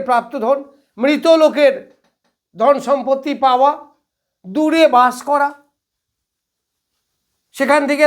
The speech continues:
লাভ, যারা স্টুডেন্ট, যারা অ্যাস্ট্রোলজি ব্যবসা করেন, যারা লয়ার, যারা সুদের ব্যবসা করেন, এদের পক্ষে ভালো হবে, এদের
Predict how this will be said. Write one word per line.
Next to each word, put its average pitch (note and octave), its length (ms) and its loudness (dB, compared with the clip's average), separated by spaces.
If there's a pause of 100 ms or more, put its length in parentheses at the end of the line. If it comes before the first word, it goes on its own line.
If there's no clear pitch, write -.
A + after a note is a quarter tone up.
(100)
লাভ, C#4 140 4 (2000)
যারা D4+ 280 4
স্টুডেন্ট, D4 520 -2
যারা C#4 200 0
অ্যাস্ট্রোলজি C#4+ 540 -2 (100)
ব্যবসা C4 340 -2
করেন, A#3 200 -4 (1300)
যারা C4+ 220 2 (120)
লয়ার, B3 480 2 (340)
যারা C4 240 -4
সুদের D4+ 400 -2
ব্যবসা B3+ 360 -4
করেন, A3 220 -2 (1600)
এদের A3 260 0
পক্ষে B3+ 200 -6 (100)
ভালো C4 220 0
হবে, C4+ 160 -8 (1800)
এদের C#4 220 4